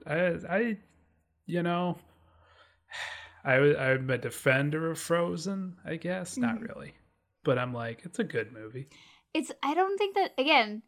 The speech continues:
Speaker 2: I've already had a tirade about this. I don't think it's a
Speaker 1: Yeah,
Speaker 2: bad
Speaker 1: yeah.
Speaker 2: movie. I just think that <sighs> everything that people are going crazy about it for has already
Speaker 1: <laughs>
Speaker 2: been done by Disney. And,
Speaker 1: Right.
Speaker 2: you know,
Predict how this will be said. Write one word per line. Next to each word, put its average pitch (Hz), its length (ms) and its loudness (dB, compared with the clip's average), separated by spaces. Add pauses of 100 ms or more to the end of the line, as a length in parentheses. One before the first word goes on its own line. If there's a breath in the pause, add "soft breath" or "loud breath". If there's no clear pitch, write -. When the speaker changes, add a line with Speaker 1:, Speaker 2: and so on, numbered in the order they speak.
(100)
Speaker 2:
I've 233 100 -2
already 285 400 6
had 233 380 4
a 208 80 -8
tirade 208 460 -4
about 196 260 -4
this. 202 300 -6 (120)
I 269 100 12
don't 359 140 8
think 349 160 2
it's 151 100 2
a 311 40 12
Speaker 1:
Yeah, 254 140 10
Speaker 2:
bad 254 300 12
Speaker 1:
yeah. 240 60 2
Speaker 2:
movie. 247 440 0
I 208 100 -2
just 214 220 -10
think 226 200 -2
that 208 280 2 (1080 loud breath)
<sighs> - 60 -4 (600 loud breath)
everything 262 540 0
that 247 140 0
people 226 260 -6
are 226 60 -2
going 214 280 -4
crazy 202 720 -6 (360)
about 208 280 0
it - 140 -10
for 196 360 -4
has 240 140 -10
already - 240 -4
Speaker 1:
<laughs> - 120 0
Speaker 2:
been 202 120 -6 (100)
done 185 200 -2
by - 160 -8
Disney. - 500 -14 (580 soft breath)
And, 196 480 0
Speaker 1:
Right. 113 360 -6 (180)
Speaker 2:
you - 180 -8
know, - 300 -10